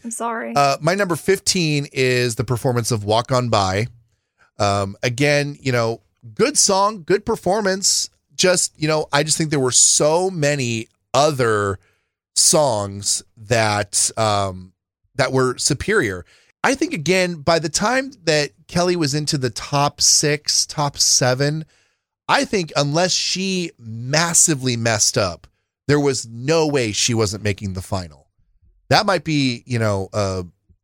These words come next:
Speaker 2: out there statement to say, but I think that the producer, I mean, look, it's a reality show. They want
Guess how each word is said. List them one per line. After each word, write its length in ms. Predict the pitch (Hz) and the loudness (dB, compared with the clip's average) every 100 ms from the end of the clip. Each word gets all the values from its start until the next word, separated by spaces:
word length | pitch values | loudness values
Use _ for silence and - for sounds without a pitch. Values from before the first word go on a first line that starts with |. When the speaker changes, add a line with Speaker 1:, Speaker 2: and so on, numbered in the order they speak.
| _ - | _ -2
Speaker 2:
out 240 | 123 127 | -2 0
there 180 | 131 117 | 0 0
statement 560 | - - 117 110 101 95 | 0 0 0 -2 -6 -8
to 100 | 107 | -4
say, 340 | - 104 92 | -2 0 -2
but 320 | 92 101 95 - _ _ _ - | -4 -2 -2 -6 _ _ _ 0
I 180 | 139 170 | 0 2
think 280 | 165 156 | -2 -4
that 220 | - 123 - | -2 -4 -4
the 80 | |
producer, 600 | 104 - 104 113 139 135 | -8 -4 -4 0 0 0
I 40 | 127 | -2
mean, 140 | 123 | -4
look, 160 | 110 95 | -4 -6
it's 140 | 98 123 | -4 -4
a 40 | |
reality 720 | 107 117 110 123 131 113 104 | -2 -2 0 2 2 0 -2
show. 460 | - - 92 95 101 | -2 0 0 0 0
They 160 | 110 | -2
want 640 | 107 113 123 123 120 - | 0 0 0 0 -4 -10